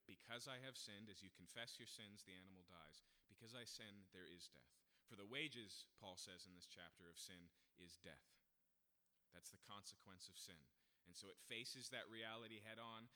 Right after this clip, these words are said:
And when you lay your hand on the animal you kill, you identify with it.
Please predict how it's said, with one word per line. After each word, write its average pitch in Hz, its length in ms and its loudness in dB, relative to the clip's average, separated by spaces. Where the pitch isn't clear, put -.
And 117 160 2
when 120 160 2
you 123 160 0
lay 135 240 8
your 151 280 2
hand 143 460 0
on 123 220 2
the 120 100 8
animal 151 400 6
you 139 240 2
kill, 123 400 2
you 127 240 -2
identify 113 840 2
with 95 220 -6
it. 76 160 -6